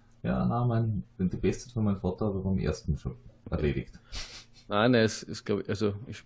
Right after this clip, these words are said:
Speaker 2: wüs-, wüsste nicht auswendig, aber ich glaub, ich so acht oder neun Mal Wien gelaufen, einmal New York.
Speaker 1: Aber das ist,
Speaker 2: Das glaub ich,
Speaker 1: ist, ist ja
Speaker 2: aber
Speaker 1: mein, mein nächstes Ziel, dass ich nächstes Mal,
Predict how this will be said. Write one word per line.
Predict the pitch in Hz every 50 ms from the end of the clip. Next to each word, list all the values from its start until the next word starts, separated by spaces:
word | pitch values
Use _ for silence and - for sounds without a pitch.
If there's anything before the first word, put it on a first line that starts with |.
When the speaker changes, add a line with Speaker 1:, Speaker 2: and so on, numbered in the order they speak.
| _ - -
Speaker 2:
wüs-, | 113 117 110 - -
wüsste | 110 107 110
nicht | 113 104 -
auswendig, | - 82 98 110 110
aber | 110 101
ich | 101 -
glaub, | - 98
ich | -
so | -
acht | - - 87 - -
oder | 107 107
neun | 107 104 101 104
Mal | 104 101 101
Wien | 101 113 123 131
gelaufen, | 131 123 113 113 113 - - 113 113 110 - _ -
einmal | - 98 101 104
New | 104 101 101 101
York. | 98 101 101 - - - - - - - -
Speaker 1:
Aber | - 98 95 98
das | 104 92 90 -
ist, | - - - - - -
Speaker 2:
Das | - -
glaub | - - 98 - -
ich, | 139 143
Speaker 1:
ist, | - -
ist | - 156 -
ja | 139 117
Speaker 2:
aber | 117
Speaker 1:
mein, | 95 92 98 87 -
mein | 69 80 82
nächstes | 64 53 - - - 73 73 -
Ziel, | - - 85 - - - - - - - - - -
dass | 92 92 95
ich | -
nächstes | 62 65 - - - - 78 71 - - -
Mal, | 71 69 64 64 71 90